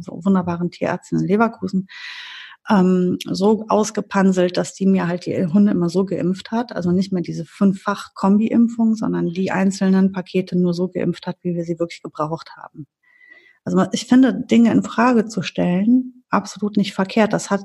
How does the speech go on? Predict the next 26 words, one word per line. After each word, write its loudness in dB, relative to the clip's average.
heißt 0
ja 0
auch -6
nicht, 2
dass -4
man 2
dann 2
irgendwie, 0
äh, -6
an -2
Hexenkräuterchen -2
glaubt, -2
sondern 2
man 0
probiert 2
Dinge 4
einfach -4
mal 0
aus. -2
Und 2
wer 4
sagt, 0
dass -6
das -6
nicht -4
funktioniert? 0